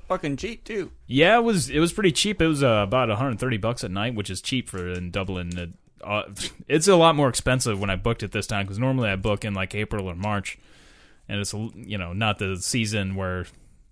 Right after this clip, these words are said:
Speaker 2: <laughs>
Speaker 1: Yeah.
Speaker 2: most people go.
Speaker 1: So would this trip
Speaker 2: So,
Speaker 1: rack you up so
Speaker 2: uh,
Speaker 1: far?
Speaker 2: so far, let's see.
Speaker 1: And hotel and plane ticket. And you gotta get your
Speaker 2: Um,
Speaker 1: visa, too, right?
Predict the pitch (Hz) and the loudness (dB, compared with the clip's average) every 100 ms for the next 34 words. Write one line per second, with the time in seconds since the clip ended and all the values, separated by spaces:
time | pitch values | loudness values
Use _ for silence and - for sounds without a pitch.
0 | _ - 147 113 523 - - 131 117 127 | _ 0 0 0 -6 -14 -10 -8 -4 2
1 | 151 143 - 156 143 165 135 135 123 92 | 4 4 4 4 6 4 4 6 6 2
2 | - - - - - - 175 156 139 160 | -8 -20 -20 -20 -20 -4 0 0 0 -2
3 | - 143 117 135 123 131 123 123 - 131 | 0 0 2 0 0 -2 -2 -2 -4 -4
4 | 120 104 92 123 - - - - - - | 0 2 2 0 -4 -14 -20 -20 -10 0
5 | 147 147 - 143 147 151 151 120 - 110 | 4 4 4 4 6 4 2 -2 -10 -8
6 | - 165 151 160 156 165 165 156 - 147 | 4 6 8 8 8 6 8 6 4 4
7 | 127 120 107 98 _ - - _ _ _ | 2 0 -6 -10 _ -10 -10 _ _ _
8 | _ _ - 139 147 143 143 131 139 127 | _ _ -6 0 0 0 0 2 4 4
9 | 113 127 117 131 127 110 - 123 104 101 | 4 4 4 4 4 2 2 0 2 0
10 | 107 | -2